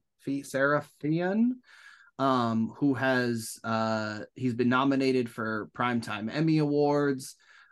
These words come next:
Um, he's done, uh, a, he actually, I think he worked on an episode or two of Lost. I'll have to double check that. That's, I'm seeing that really quickly in his credits. Um, he worked on, uh, Fringe, The Cape,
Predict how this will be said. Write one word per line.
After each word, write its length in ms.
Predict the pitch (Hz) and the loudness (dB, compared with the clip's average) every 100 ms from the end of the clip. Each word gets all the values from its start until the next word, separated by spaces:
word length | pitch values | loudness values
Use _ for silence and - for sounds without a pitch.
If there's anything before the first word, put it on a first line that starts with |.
| _ | _
Um, 680 | 123 117 107 107 107 104 80 _ | -2 0 -2 -4 -6 -8 -12 _
he's 460 | - - 131 120 107 | -20 0 2 2 -2
done, 640 | 120 120 113 110 107 107 - | -2 0 0 0 -2 -4 -8
uh, 380 | 104 107 107 110 | -8 -6 -6 -8
a, 40 | - - | -12 -14
he 320 | 82 92 123 | -12 -6 -4
actually, 480 | 120 - 123 120 117 | -4 -4 -2 0 -2
I 80 | |
think 200 | 113 143 | -4 -4
he 420 | 151 131 127 120 113 - | -4 0 0 0 -4 -10
worked 420 | 117 117 147 - | -2 0 0 -2
on 480 | 143 151 151 156 151 | 0 2 2 0 0
an 140 | 131 | -4
episode 520 | 143 156 160 170 175 165 | -2 -4 -4 0 0 0
or 140 | 165 | -2
two 320 | 156 185 190 | 0 2 4
of 180 | 160 156 | 2 0
Lost. 600 | 143 147 190 240 - - | 2 4 4 0 -4 -10
I'll 100 | 117 | -8
have 140 | 123 | -6
to 80 | 120 | -6
double 260 | 117 123 113 | -4 -4 -4
check 280 | 131 131 - | -2 -2 -2
that. 220 | 127 123 | -2 -2
That's, 200 | 131 123 | -4 -8
I'm 160 | 113 113 | -6 -6
seeing 300 | 123 123 120 | -4 -4 -4
that 160 | 117 | -4
really 180 | 120 117 | -4 -6
quickly 300 | 113 120 120 | -4 -4 -2
in 40 | |
his 140 | 120 113 | -2 -4
credits. 520 | - 120 123 127 - - - - - - | -4 -2 -2 -6 -14 -20 -20 -20 -20 -8
Um, 480 | 113 120 117 113 107 - | -2 0 2 0 -4 -6
he 240 | - 127 | -2 0
worked 400 | 120 120 120 - - | 2 0 -2 -6 -4
on, 540 | 117 110 110 107 107 | -2 0 -2 -4 -8
uh, 300 | 104 98 98 101 - | -8 -8 -8 -12 -16
Fringe, 640 | - 156 160 156 151 143 | -4 0 4 4 4 2
The 220 | 139 117 | -2 -4
Cape, 580 | 120 - 143 151 151 - | -6 -4 0 2 0 -6